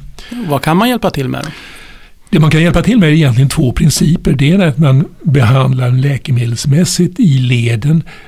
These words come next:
Speaker 2: eh, den inflammation, och då har oftast handlat om kortisoninjektioner. Eh, och sen är det det andra, att man avlastar leden genom att man ser till att det inte blir samma belastning, och då ligger bettskenan väldigt väl till.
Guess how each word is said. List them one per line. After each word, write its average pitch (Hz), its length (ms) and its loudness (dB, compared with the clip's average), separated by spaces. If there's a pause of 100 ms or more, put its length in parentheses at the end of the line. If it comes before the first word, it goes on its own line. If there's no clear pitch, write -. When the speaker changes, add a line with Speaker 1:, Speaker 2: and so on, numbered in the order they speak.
(220)
Speaker 2:
eh, 165 260 0 (220)
den 139 260 2
inflammation, 131 760 0 (180)
och 156 140 -2
då 135 160 2
har 127 140 -2
oftast - 380 -8 (100)
handlat 131 300 0
om 117 100 -2
kortisoninjektioner. 135 1300 0 (720)
Eh, 156 200 2
och 165 320 0
sen 131 220 2
är 123 100 0
det 127 120 0
det 120 160 0
andra, 120 300 -2
att 107 100 -8
man 131 140 -2
avlastar 135 880 -2
leden 127 480 -2
genom 120 240 0
att 120 200 -4
man 143 180 0 (460)
ser - 180 -2
till 143 240 -2
att 135 100 -2
det 165 60 2
inte 156 180 0
blir 117 160 -2
samma 120 280 -2
belastning, 147 680 -4
och 135 80 -2
då 160 120 2
ligger 135 380 0
bettskenan 151 640 -2
väldigt 131 360 -4
väl 131 240 -6
till. 135 260 -8